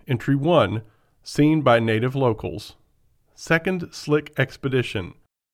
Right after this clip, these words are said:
Two Sherpas with Gerald Russell at low altitude met Te Ima, pygmy type A B S M,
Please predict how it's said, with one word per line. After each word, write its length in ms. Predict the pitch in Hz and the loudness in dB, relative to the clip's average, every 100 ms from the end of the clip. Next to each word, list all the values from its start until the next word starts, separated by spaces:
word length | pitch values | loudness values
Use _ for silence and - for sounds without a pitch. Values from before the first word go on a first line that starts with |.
| _ | _
Two 120 | - 143 | 0 2
Sherpas 580 | 143 131 135 160 156 | 2 0 0 -4 -2
with 200 | 127 117 | -2 -4
Gerald 380 | - 123 139 156 | -2 0 0 -2
Russell 540 | 120 117 - 117 120 110 | 0 -2 0 -4 -4 -2
at 200 | 107 107 | -4 -2
low 260 | 120 143 | 0 2
altitude 680 | 131 117 113 - 104 104 113 _ _ - | 2 0 -4 -4 -2 -2 -6 _ _ -4
met 380 | 123 113 - - | -2 -2 -6 -2
Te 400 | 131 139 139 151 | 0 2 0 0
Ima, 500 | 139 139 120 98 104 _ _ _ _ - | 2 2 2 0 -4 _ _ _ _ -6
pygmy 380 | 214 208 117 98 | -4 -2 -4 -6
type 320 | 110 87 - | -6 -8 -10
A 140 | 113 107 | -8 -6
B 160 | 107 | -6
S 220 | 104 - | -8 -4
M, 320 | 143 120 110 | 0 0 -2